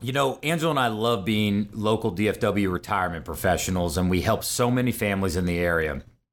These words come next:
You know, there's a lot of ways that we can help you with your retirement. We can perform a stress test on your current investments. Basically, what that lets you know is how aggressive or conservative or how risky you're wanting to be versus what you actually are doing.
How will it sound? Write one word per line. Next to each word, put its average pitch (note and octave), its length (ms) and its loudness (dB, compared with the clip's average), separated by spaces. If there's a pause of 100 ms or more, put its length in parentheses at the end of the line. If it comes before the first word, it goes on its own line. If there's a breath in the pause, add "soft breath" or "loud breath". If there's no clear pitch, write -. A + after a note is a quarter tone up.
(320)
You B2 100 -2
know, C#3+ 120 2
there's C3 180 0
a C3 40 0
lot B2 320 2
of B2+ 80 0
ways A2 300 0
that G2 80 -4
we F#2+ 100 0
can E2+ 120 -2
help F2 240 0
you F2+ 80 2
with E2 120 0
your F2+ 120 2
retirement. D#2+ 680 -2 (420)
We A#2+ 100 2
can A2+ 200 0
perform A2+ 380 0
a F2 40 -6
stress C#3+ 380 -2
test C#3 320 0
on A#2+ 140 0
your F#2+ 100 -2
current A2 320 0
investments. C3 640 -2
Basically, A2+ 460 0
what G2+ 180 0
that A2 220 -2
lets A2+ 200 -2
you G2+ 60 0
know G#2 200 2
is G2 160 -2
how G#2 300 0 (320)
aggressive A2 500 0
or A#2 60 4
conservative A#2+ 680 0
or E2 60 -2
how G2 160 -2
risky A#2 420 0
you're G2+ 360 0
wanting A2 420 0
to B2+ 80 0
be C3 220 0
versus F#2+ 400 -2
what F#2+ 180 0
you F#2 180 -2
actually F2+ 520 0
are D#2 80 -4
doing. A#2 480 0